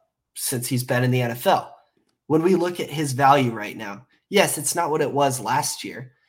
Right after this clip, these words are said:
He's still a fringe round two startup pick, beginning round three. But when we look at startup value and fantasy trade calc, the guys that we see behind him and picks wise are guys like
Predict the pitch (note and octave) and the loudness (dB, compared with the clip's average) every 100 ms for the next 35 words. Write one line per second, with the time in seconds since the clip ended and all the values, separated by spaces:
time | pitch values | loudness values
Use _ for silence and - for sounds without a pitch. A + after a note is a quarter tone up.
0 | _ F3+ E3+ - F#3 F3 E3+ D#3 - - | _ -4 -2 0 0 2 2 -2 -8 -6
1 | D3 D3+ C#3+ C#3 C3+ B2 - C3+ B2+ B2+ | -2 -2 -4 -4 -4 -4 -4 -4 -4 -4
2 | B2 B2 - C#3+ A#2+ - A#2 C3+ C3 A#2+ | -4 -4 -8 -6 -6 -6 -6 -2 -2 -2
3 | A#2+ G2+ - D#3+ C3+ A#2+ _ _ _ _ | -4 -8 -6 -4 -4 -6 _ _ _ _
4 | D#3 C#3 - - - C#3+ D3+ C#3+ E3 D3 | 2 2 0 -14 -4 0 0 0 -2 -2
5 | A2+ - _ - - C#3 D3 B2+ - C3 | -6 -14 _ -4 2 4 4 0 -8 -6
6 | A#2 A#2 A#2 A#2 - B2+ B2 A#2 - C3+ | -4 -2 -4 -6 -6 -2 -2 -4 -4 -4
7 | B2+ A#2 - C3+ C3 A#2 G2+ - - _ | -4 -6 -4 -6 -4 -8 -10 -12 -20 _
8 | _ C#3 B2+ D#3 F3 F3 D3 D#3+ - F3+ | _ -6 0 0 0 -2 -2 -4 -4 -4
9 | C#3+ A2+ A#2+ A#2+ C#3+ F3+ F#3+ - - D3 | -4 -4 -6 -4 -4 -4 -8 -12 -2 0
10 | C#3+ B2+ - C3+ - F#3+ F#3+ G3 - _ | 0 -4 -10 -10 -6 -4 -4 -6 -14 _
11 | _ _ C3+ C#3+ D#3 D#3+ E3 C3 | _ _ -6 0 0 0 -2 -4